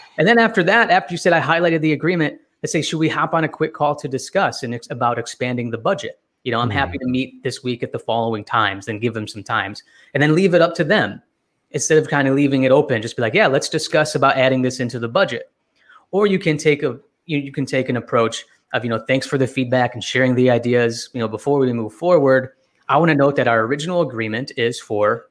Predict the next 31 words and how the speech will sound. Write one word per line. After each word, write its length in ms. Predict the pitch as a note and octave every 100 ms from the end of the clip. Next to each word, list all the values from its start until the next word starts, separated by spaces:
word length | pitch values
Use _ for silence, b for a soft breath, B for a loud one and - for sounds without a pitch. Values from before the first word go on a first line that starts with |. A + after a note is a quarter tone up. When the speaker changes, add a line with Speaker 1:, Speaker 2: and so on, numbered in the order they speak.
| -
Speaker 1:
blank, 300 | D#3+ G#2 -
these 180 | A#2
current 320 | - C#3+ B2 -
terms. 480 | B2+ G2 - - - b b -
You 60 |
know, 40 | A#2
I'm 80 | A#2
happy 280 | C3+ C#3+
to 160 | C#3 C3+
add 220 | C3+ D#3
this 260 | B2 A#2 -
new 160 | B2
scope 340 | A#2 - F#3+ F#3+
to 200 | - G#2
it, 200 | G#2+ - _ _ _
um, 160 | A2+ G#2+
for 160 | - B2+
an 80 |
additional 520 | A#2 A2+ C3+ C#3+ B2+ B2
cost 640 | - B2 A2 A2 - - -
based 260 | A2 G#2 A2
on 160 | G#2
this." 260 | G#2+ G#2 -
So 140 | -
you 140 | A#2+ B2
can 120 | B2
give 200 | C3+ C3
the 60 | B2
price 420 | - C3+ A#2 -
right 160 | A#2+
away 480 | G#2 A#2 D#3 G#2+ G2